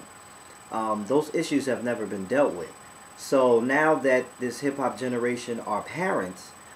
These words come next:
a lot of their children are dealing with the same issues again.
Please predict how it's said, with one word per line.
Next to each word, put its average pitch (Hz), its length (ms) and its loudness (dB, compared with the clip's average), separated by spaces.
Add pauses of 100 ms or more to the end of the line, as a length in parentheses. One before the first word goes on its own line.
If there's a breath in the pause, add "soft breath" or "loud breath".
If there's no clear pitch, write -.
(120)
a 113 120 -4
lot 143 200 4
of 151 140 2
their 131 180 4
children 120 760 0
are 113 140 -2
dealing 120 420 -2
with 113 160 -2
the 104 80 -10
same 127 440 -2
issues 120 380 -6
again. 104 400 -4